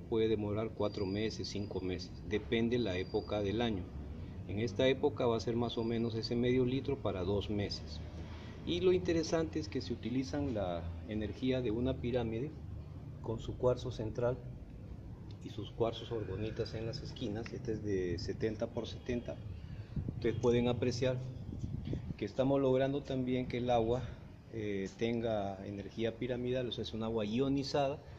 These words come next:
y las plantas que están dentro de esta maceta también se van a energizar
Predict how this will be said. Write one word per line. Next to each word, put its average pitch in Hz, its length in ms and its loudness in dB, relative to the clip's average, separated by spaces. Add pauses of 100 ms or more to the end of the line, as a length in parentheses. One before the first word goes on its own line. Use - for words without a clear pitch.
(500)
y 160 140 -2
las 165 180 2
plantas 208 560 -2
que 147 120 -6
están 165 340 0 (880)
dentro 143 380 2
de 139 80 2
esta 139 260 -2
maceta 127 520 -2
también 117 340 0
se - 100 -2
van 120 200 2
a 127 40 2
energizar 135 560 0